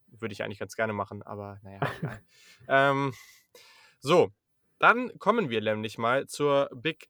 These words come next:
Speaker 1: twelve. Die Nummer sieben, Oklahoma State, ist ein sechs Punkte Favorit gegen die Nummer acht, Baylor. Sehr, sehr spannendes Duell und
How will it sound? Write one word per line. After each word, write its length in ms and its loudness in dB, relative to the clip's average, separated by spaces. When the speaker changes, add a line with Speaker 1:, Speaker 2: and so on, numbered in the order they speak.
Speaker 1:
twelve. 420 4
Die 340 -4
Nummer 200 -2
sieben, 260 -8
Oklahoma 380 -2
State, 340 -2
ist 100 -10
ein 120 -6
sechs 180 -4
Punkte 240 -10
Favorit 320 -4
gegen 140 -6
die 80 -6
Nummer 200 -2
acht, 280 -6
Baylor. 560 0
Sehr, 300 0
sehr 100 -2
spannendes 380 -4
Duell 440 2
und 800 -6